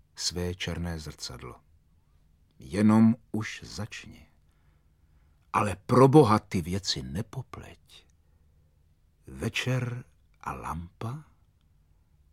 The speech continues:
láska s vějířem a naposledy zrcadlo a smrt. K večeru láska přichází,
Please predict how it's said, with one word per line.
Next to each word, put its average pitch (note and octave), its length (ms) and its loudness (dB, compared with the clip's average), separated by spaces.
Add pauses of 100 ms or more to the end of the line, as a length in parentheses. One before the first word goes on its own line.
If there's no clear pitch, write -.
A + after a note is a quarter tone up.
(240)
láska D#2 460 -8
s - 140 -2
vějířem F2+ 840 -8 (1700)
a G#2+ 120 -2
naposledy G#2 760 2
zrcadlo F2+ 720 -4 (180)
a - 80 -10
smrt. - 680 -14 (1600)
K - 60 -12
večeru G2 420 -2
láska E2+ 400 -6
přichází, C#2 800 -12